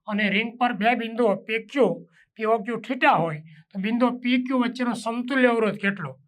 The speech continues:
રિંગની ત્રિજ્યા આર છે, એકમ લંબાઈ દીઠ અવરોધ રો છે.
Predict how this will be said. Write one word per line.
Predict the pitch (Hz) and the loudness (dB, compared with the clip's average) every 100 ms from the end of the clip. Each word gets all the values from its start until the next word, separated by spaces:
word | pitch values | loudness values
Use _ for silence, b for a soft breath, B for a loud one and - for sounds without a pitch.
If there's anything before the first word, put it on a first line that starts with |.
| b b - 180 | b b -4 2
રિંગની | 214 226 220 | 4 2 0
ત્રિજ્યા | 220 175 196 208 | -2 2 2 4
આર | 233 | 2
છે, | 240 247 | -2 -4
એકમ | 202 208 | -4 -2
લંબાઈ | 202 202 202 | 0 2 0
દીઠ | 196 180 | -2 -2
અવરોધ | 208 208 156 - _ _ _ _ _ | 0 0 0 -10 _ _ _ _ _
રો | 185 185 | 0 2
છે. | 151 - | 0 -4